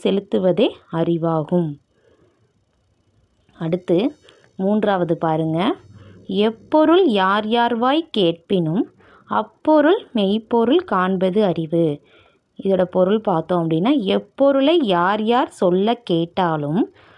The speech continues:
அப்பொருளின் மெய்யான பொருளை காண்பதே அறிவாகும். இதுல வந்து பார்த்தோம் அப்படின்னா, திருக்குறள் நட்சத்திர கொடி இது அறிவுக்கு பக்கத்துல இருக்க, பாத்தீங்களா? இந்த ஸ்டார், இந்த நட்சத்திரம் இருந்துச்சு அப்படின்னா, பிங்க் கலர்ல ர-, ஸ்டார் இருந்துச்சுன்னா, அதுதான் மனப்பாட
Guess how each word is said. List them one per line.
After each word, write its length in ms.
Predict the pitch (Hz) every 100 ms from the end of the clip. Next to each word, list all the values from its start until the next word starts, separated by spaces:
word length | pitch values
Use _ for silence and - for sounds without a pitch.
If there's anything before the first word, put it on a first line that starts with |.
| _ -
அப்பொருளின் 760 | 226 226 - 311 277 254 311 494 -
மெய்யான 680 | 196 185 196 233 240 247 294
பொருளை 580 | 277 202 202 247 - -
காண்பதே 520 | 190 180 185 180 214 226
அறிவாகும். 640 | 165 156 160 147 170 156 - - - -
இதுல 220 | 240 254
வந்து 220 | 226 294
பார்த்தோம் 460 | 226 185 185 202 175
அப்படின்னா, 220 | 170 196 247
திருக்குறள் 380 | 208 233 233 202
நட்சத்திர 420 | 185 269 262 226
கொடி 220 | 190 185
இது 260 | 175 175 180
அறிவுக்கு 480 | 190 220 226 226
பக்கத்துல 400 | 202 196 208 208
இருக்க, 300 | 196 196 202
பாத்தீங்களா? 380 | 196 208 277 320 - - - -
இந்த 180 | - 196
ஸ்டார், 480 | 185 - 202 208 -
இந்த 140 | 190 190
நட்சத்திரம் 440 | 180 240 220 208
இருந்துச்சு 360 | 180 185 190 202
அப்படின்னா, 600 | 180 160 160 180 202 160
பிங்க் 280 | 180 185
கலர்ல 280 | 190 180 208
ர-, 160 | 202 165
ஸ்டார் 460 | - - 175 185
இருந்துச்சுன்னா, 400 | 180 165 156 151
அதுதான் 460 | 262 214 170 254 208
மனப்பாட 640 | 160 190 - 220 202 175